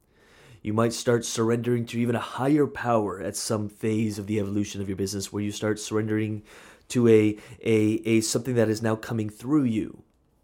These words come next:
And this last twelve months for me, as we've seen rapid growth, was definitely a massive exercise in surrender.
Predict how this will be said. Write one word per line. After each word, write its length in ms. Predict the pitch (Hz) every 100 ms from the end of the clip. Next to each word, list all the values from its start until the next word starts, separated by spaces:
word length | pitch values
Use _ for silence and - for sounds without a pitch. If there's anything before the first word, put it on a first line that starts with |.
| _ _ _ _ _ _ _ _ _ _ _ _ - _ _ _ _ _ _ _ _ -
And 300 | 135 123 123
this 180 | 120 127
last 280 | 131 123
twelve 220 | - 123 117
months 180 | 110
for 260 | - - 113
me, 380 | 113 120 151 -
as 220 | 110 107
we've 120 | 110
seen 200 | 104 110
rapid 400 | 104 104 104 101
growth, 340 | 101 104 120 117
was 360 | 113 104 - _ _ _ _ -
definitely 1080 | 123 123 123 120 113 107 107 107 101 107 _ _ _ _ _ _ _ -
a 160 | 120
massive 1040 | 113 113 113 117 110 110 107 98 95 - _ _ _ _ _ _ _ _ -
exercise 760 | 117 113 113 101 110 101 98
in 100 | 101
surrender. 720 | 98 - 95 104 127 160 208